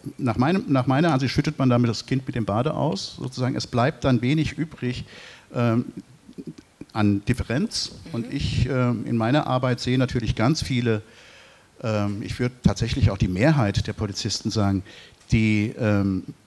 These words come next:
Speaker 1: mit Recht von sich abweisen würden, selbst, äh, rassistisch zu handeln oder Rassisten zu sein. Was sie machen manchmal,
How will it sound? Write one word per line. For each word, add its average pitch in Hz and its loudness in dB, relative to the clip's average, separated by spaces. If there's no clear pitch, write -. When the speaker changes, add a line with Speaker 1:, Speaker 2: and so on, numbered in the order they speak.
Speaker 1:
mit 139 4
Recht - 0
von 123 0
sich - -6
abweisen 127 2
würden, 117 2
selbst, 110 0
äh, 131 -2
rassistisch 107 -2
zu 104 -2
handeln 113 0
oder 107 -2
Rassisten 113 -2
zu - -10
sein. 117 0
Was 113 2
sie 110 2
machen 123 4
manchmal, 107 6